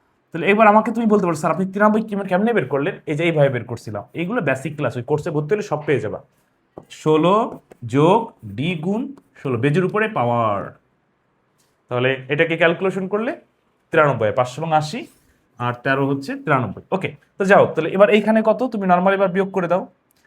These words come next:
আহ, দুই আছে কত হলে তিন হবে? দুই আছে কত হলে তিন হবে?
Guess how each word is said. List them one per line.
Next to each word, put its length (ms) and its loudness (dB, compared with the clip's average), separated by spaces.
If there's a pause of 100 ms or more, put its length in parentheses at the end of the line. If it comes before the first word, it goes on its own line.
(200)
আহ, 120 -2
দুই 260 0
আছে 160 -4
কত 140 0
হলে 120 -2
তিন 160 -4
হবে? 220 -2 (580)
দুই 200 -4
আছে 180 -4
কত 140 -6
হলে 120 -8
তিন 180 -8
হবে? 160 -6